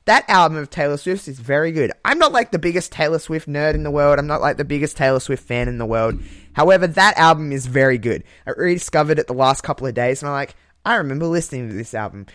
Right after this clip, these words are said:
and this album is damn good." So I'm preaching it to all y'all. Taylor Swift, nineteen eighty-nine.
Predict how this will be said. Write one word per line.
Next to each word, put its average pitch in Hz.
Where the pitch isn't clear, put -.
and 147
this 269
album 160
is 107
damn 151
good." 117
So -
I'm 185
preaching -
it 202
to 202
all 180
y'all. 147
Taylor 269
Swift, 233
nineteen 196
eighty-nine. 156